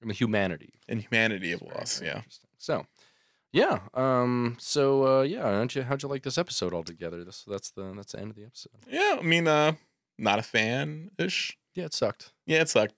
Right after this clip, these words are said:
Speaker 2: Like, uh, there was, um, I felt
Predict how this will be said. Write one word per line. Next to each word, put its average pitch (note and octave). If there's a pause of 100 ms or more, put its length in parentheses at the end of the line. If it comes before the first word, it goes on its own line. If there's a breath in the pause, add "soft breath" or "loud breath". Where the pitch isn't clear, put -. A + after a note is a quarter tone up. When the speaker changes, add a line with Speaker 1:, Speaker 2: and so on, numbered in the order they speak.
Speaker 2:
Like, A#2+
uh, B2
there E3
was, F3
um, B2+ (360)
I A#2
felt B2+